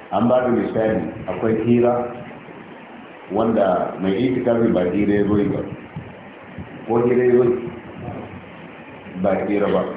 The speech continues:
Daga cikin mai Aqsamul Yawmi, wannan littafi ne, wato kurakuran abin da mutum yake aikatawa a wuni da kwana, ya kawo, ta ce mai itikafi labudda ya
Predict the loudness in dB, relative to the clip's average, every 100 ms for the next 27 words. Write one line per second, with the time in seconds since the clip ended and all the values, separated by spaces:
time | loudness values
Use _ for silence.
0 | -10 -12 -14 -16 -18 -18 -14 -12 -12 -16
1 | -16 -16 -16 -14 -14 -16 -16 -16 -10 -4
2 | 0 0 2 4 4 4 2 2 2 4
3 | 4 4 4 4 4 2 -2 -10 -4 0
4 | 2 4 4 4 2 2 4 2 2 0
5 | -6 -12 -16 -16 -12 -12 -14 -4 2 2
6 | 2 -2 -4 0 2 2 2 2 2 2
7 | 2 0 0 -4 -8 -14 -16 -4 0 2
8 | 4 2 2 2 0 0 -2 -2 -2 -2
9 | 0 2 4 2 2 2 0 -4 -6 0
10 | 0 0 -4 -10 -16 -18 -20 -18 -18 -14
11 | -4 0 2 2 2 2 0 -2 -4 -2
12 | 0 0 0 2 4 4 4 2 4 4
13 | 2 0 -4 -12 -16 -18 -18 -18 -8 0
14 | 2 2 2 2 2